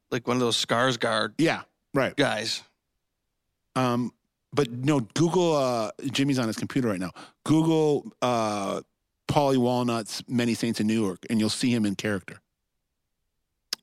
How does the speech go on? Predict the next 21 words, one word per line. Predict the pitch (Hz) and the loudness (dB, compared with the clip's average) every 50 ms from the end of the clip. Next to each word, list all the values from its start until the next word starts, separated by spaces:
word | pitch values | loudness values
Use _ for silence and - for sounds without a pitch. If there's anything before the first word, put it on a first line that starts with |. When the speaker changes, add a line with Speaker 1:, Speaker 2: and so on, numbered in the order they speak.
| - | -2
Speaker 1:
Oh, | 143 147 139 131 120 113 110 _ _ _ - | 0 2 4 2 2 0 -4 _ _ _ -4
yeah. | - - 127 123 120 117 113 _ _ _ _ _ - | -2 0 0 0 -2 -4 -6 _ _ _ _ _ -10
Okay. | 127 120 - 123 120 110 110 - _ _ _ _ _ _ _ _ _ _ - | -10 -8 -4 -4 -4 -4 -6 -10 _ _ _ _ _ _ _ _ _ _ -8
Speaker 2:
So | - - - - 165 151 147 143 143 143 139 135 - _ _ _ _ - | -6 -4 -2 0 0 2 2 2 2 0 0 -2 -4 _ _ _ _ -2
Speaker 1:
Yeah, | 139 143 143 135 123 139 | 0 2 2 2 0 -2
I | 113 139 | -2 -2
see | 139 - - 165 143 | 0 2 2 2 2
the, | 139 131 127 123 - _ _ _ _ _ _ _ - | 4 2 2 0 -2 _ _ _ _ _ _ _ 0
the, | 139 135 131 127 123 | 0 2 2 2 2
uh, | 123 120 117 117 - - | 2 0 -2 -2 -6 -4
he's | - 139 131 | -4 -4 0
got | - 143 131 | 0 0 0
the | 127 117 | 0 -4
sev-, | - - 147 131 131 - | -2 0 0 -2 0 0
or, | 139 135 131 | -2 -2 0
like, | 120 120 117 - | -2 -4 -6 -6
the, | - 113 113 110 | -6 -6 -4 -4
um, | 104 104 98 _ _ _ _ _ _ _ _ _ _ _ _ _ _ _ _ _ - _ _ | -6 -8 -12 _ _ _ _ _ _ _ _ _ _ _ _ _ _ _ _ _ -20 _ _
he's | _ _ - | _ _ -6
got, | 135 - - | -6 -4 -2
like, | 135 135 123 - 143 - - - - - - 175 | -4 -4 -2 -4 -6 -6 -4 -6 -6 0 0 -2